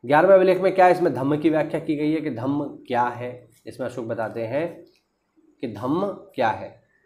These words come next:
तो जैसे वो इसमें लिखते हैं कि धम्म जैसा कोई दान नहीं, धम्म जैसी कोई प्रशंसा नहीं, और धम्म जैसा कोई बंटवारा नहीं, और धम्म जैसी कोई मित्रता नहीं, मित्रता नहीं, यानी सबसे बेहतर जो है वो धम्म है।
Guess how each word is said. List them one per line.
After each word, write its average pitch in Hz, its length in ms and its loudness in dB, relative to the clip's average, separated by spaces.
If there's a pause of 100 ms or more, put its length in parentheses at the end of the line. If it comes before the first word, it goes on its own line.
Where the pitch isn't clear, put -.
(340)
तो 127 380 -4
जैसे 139 360 -2
वो 143 160 0
इसमें 147 200 -4
लिखते 147 240 -4
हैं 147 340 -4 (440)
कि 143 60 -6
धम्म 165 260 0
जैसा 175 260 6
कोई 165 200 4
दान 147 280 6
नहीं, 170 360 4
धम्म 160 280 0
जैसी 160 320 0
कोई 147 580 -2 (220)
प्रशंसा 160 460 4
नहीं, 156 460 2 (560)
और 143 140 0
धम्म 175 280 0
जैसा 156 280 0
कोई 151 200 -2
बंटवारा 131 460 0
नहीं, 147 240 0
और 156 200 0
धम्म 135 260 -2
जैसी 120 260 -6
कोई 131 140 -6
मित्रता 123 440 -6
नहीं, 127 320 -6 (160)
मित्रता 120 400 -4
नहीं, 147 240 2
यानी 147 220 0
सबसे 143 340 -4
बेहतर 117 360 0
जो 127 160 -6
है 131 120 0
वो 131 180 -2
धम्म 110 340 -8
है। 92 300 -14